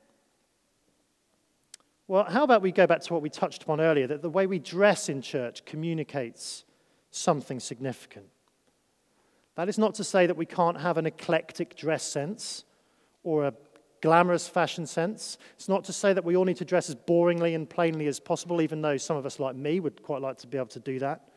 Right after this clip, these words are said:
But maybe it does mean that we should just check ourselves when we get dressed in the morning before church, or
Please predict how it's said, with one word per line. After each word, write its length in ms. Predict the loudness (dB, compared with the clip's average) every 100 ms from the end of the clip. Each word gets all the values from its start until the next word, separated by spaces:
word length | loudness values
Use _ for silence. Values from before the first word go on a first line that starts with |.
| _ _ _ _ _ _ _ _ _ _ _ _
But 100 | 2
maybe 260 | 6 8 6
it 140 | 8
does 260 | 8 8 6
mean 240 | 4 4
that 140 | 2
we 120 | 0 0
should 200 | 0 0
just 300 | -2 -4 0
check 360 | 6 6 8
ourselves 540 | 6 6 4 2 0 -4
when 80 |
we 100 | -2
get 200 | 0 -2
dressed 320 | 0 -2 -2 -6
in 100 | -6
the 60 |
morning 320 | -6 -8 -12 -20 _ _ _ _ _ _ _ _
before 320 | -6 0 0
church, 580 | 0 -6 -8 -12 -18 -20 _ _ -4
or 180 | -4